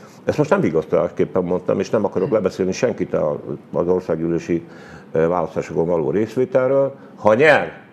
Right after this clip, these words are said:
ami itt változni fog, ha mindenki nagyjából terítékre fog kerülni, akkor most hagyd legyek ilyen apokaliptikus,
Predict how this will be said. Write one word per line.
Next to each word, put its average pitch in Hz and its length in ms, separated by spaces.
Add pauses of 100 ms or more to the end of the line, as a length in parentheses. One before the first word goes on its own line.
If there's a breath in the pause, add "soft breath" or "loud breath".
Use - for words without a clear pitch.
(640 loud breath)
ami 143 240
itt 120 300
változni 151 600
fog, 160 340
ha 110 360
mindenki 147 440
nagyjából 127 560
terítékre 113 640
fog 104 220
kerülni, 101 720
akkor 98 280
most 95 260
hagyd 104 280
legyek 87 360
ilyen 82 160
apokaliptikus, 87 960